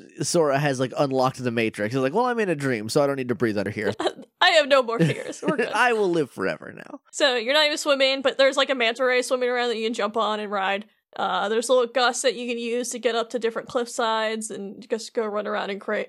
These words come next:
Speaker 2: in claves, claves, caves.
Speaker 1: Claves. <laughs>
Speaker 2: <laughs> Yeah, just go clave diving.
Speaker 1: Clam caves. <laughs>
Speaker 2: <laughs> I think my head was like, "Yes, you already said cliff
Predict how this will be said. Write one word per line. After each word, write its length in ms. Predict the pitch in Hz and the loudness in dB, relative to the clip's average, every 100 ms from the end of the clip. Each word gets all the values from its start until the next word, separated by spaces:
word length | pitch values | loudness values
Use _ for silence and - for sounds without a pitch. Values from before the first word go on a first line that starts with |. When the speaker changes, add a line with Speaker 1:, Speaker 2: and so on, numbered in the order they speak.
| - | -4
Speaker 2:
in 240 | 240 214 | -2 -2
claves, 480 | 220 214 196 196 - - _ _ _ _ | -2 -2 -2 -4 -8 -12 _ _ _ _
claves, 540 | - 190 185 202 - - _ _ - | -4 -2 -4 -6 -10 -14 _ _ -6
caves. 380 | 294 254 202 156 | 0 0 0 0
Speaker 1:
Claves. 440 | 113 113 135 151 - | 2 2 0 0 -2
<laughs> 0 | - - _ _ _ - _ _ _ - - 480 _ | -4 -20 _ _ _ -20 _ _ _ -8 -4 -4 _
Speaker 2:
<laughs> 160 | 180 185 - - - - | -12 -12 -14 -20 -8 0
Yeah, 160 | 370 | 2
just 140 | 269 - | 0 -4
go 100 | 370 | -4
clave 300 | 403 339 294 | 0 0 2
diving. 440 | 254 196 202 196 | 2 4 2 -2
Speaker 1:
Clam 80 | 147 | -4
caves. 680 | - 113 78 62 160 147 151 - | -2 0 -2 -4 -2 0 0 2
<laughs> 60 | 185 - - - - _ _ _ - - 698 | 0 -2 -16 -20 -20 _ _ _ -6 -2 -2
Speaker 2:
<laughs> 720 | - 679 - - - - _ - | -2 -6 -6 -12 -16 -18 _ -2
I 100 | 269 | 0
think 180 | 311 | 2
my 80 | 311 | 4
head 220 | 302 262 | 4 4
was 120 | 269 262 | 2 2
like, 160 | 240 | 2
"Yes, 260 | 247 220 240 | 2 0 0
you 100 | 226 | 0
already 260 | 240 294 320 | 2 2 2
said 260 | 311 262 | 2 0
cliff 480 | - 277 247 214 - | 2 2 2 -2 -12